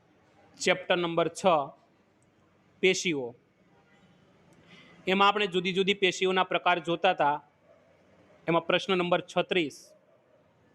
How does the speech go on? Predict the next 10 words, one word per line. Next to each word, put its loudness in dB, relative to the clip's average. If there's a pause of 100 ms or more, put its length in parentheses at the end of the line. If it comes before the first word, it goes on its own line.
(640)
સ્નાયુ 2
પેશીના 0
સામાન્ય 0
લક્ષણો -2
જણાવો 0 (320)
અને 0
સ્નાયુ 0
પેશીના -2
પ્રકાર 0
લખો. -8